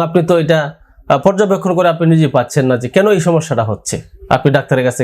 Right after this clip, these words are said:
যাচ্ছেন, আপনি নিজেও সেটা পর্যবেক্ষণ করে পাচ্ছেন না, আপনার লক্ষ লক্ষ টাকা সেখান থেকে লস হচ্ছে। তো এই বিষয়টা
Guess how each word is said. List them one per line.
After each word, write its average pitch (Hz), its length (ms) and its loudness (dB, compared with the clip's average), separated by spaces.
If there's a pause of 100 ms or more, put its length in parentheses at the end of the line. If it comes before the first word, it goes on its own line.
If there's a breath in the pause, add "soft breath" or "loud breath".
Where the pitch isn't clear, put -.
(100)
যাচ্ছেন, 123 320 -2 (680 loud breath)
আপনি 135 140 2 (100)
নিজেও 147 260 2
সেটা 139 220 2
পর্যবেক্ষণ 143 480 -2
করে 127 180 -2
পাচ্ছেন 135 380 0
না, 120 60 0 (500)
আপনার 147 220 2
লক্ষ 170 140 -4 (120)
লক্ষ 165 140 -2 (120)
টাকা 143 160 4 (100)
সেখান 135 260 0
থেকে 127 200 0
লস 131 220 0
হচ্ছে। 131 260 -2 (840 loud breath)
তো - 60 4 (400)
এই 269 60 0 (120)
বিষয়টা 254 380 0